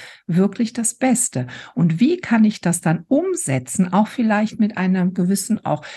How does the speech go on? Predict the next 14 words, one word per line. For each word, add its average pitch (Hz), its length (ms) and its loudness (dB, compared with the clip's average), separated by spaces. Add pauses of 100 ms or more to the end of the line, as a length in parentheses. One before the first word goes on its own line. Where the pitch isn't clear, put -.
Standhaftigkeit, 180 1300 -2
dass 196 200 -4
wenn 180 140 2
ich 185 160 0
sage, 190 380 0 (260)
mein 175 180 0
Kind 175 260 -6
geht 170 280 0
in 165 100 -4
die 165 100 -4
Betreuung 247 640 0
und 208 160 -2
ich 139 160 -8
erlebe 214 640 2